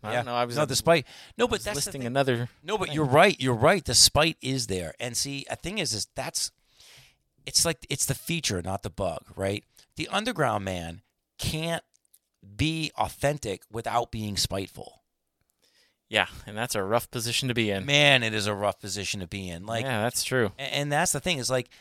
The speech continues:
Speaker 2: like, in the last chapter, in the last chapter, he was very authentic.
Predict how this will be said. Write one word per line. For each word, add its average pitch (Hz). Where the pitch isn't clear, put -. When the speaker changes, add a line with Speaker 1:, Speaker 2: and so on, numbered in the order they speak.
Speaker 2:
like, 165
in 180
the 160
last 180
chapter, -
in 135
the 139
last 214
chapter, 113
he 165
was 196
very 87
authentic. 160